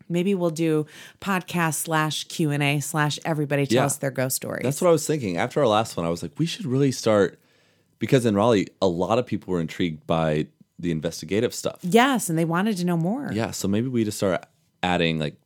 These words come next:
Speaker 2: fifteen minutes just for questions.
Speaker 1: Yeah,
Speaker 2: That'd be
Speaker 1: because
Speaker 2: fun.
Speaker 1: this, this is the first time we were actually able to fill our entire time
Speaker 2: Yeah.
Speaker 1: slot by telling stories.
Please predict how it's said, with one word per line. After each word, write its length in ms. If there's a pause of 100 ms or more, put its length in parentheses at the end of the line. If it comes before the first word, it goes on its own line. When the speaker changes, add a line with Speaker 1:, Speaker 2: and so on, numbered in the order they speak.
(300)
Speaker 2:
fifteen 340
minutes 280
just 280 (260)
for 140
questions. 560
Speaker 1:
Yeah, 200
Speaker 2:
That'd 220 (140)
be 80
Speaker 1:
because 200
Speaker 2:
fun. 100
Speaker 1:
this, 160
this 220
is 100
the 100
first 240
time 140
we 60
were 120
actually 360
able 180
to 200
fill 480
our 200
entire 420
time 200
Speaker 2:
Yeah. 120
Speaker 1:
slot 460 (360)
by 140
telling 400
stories. 560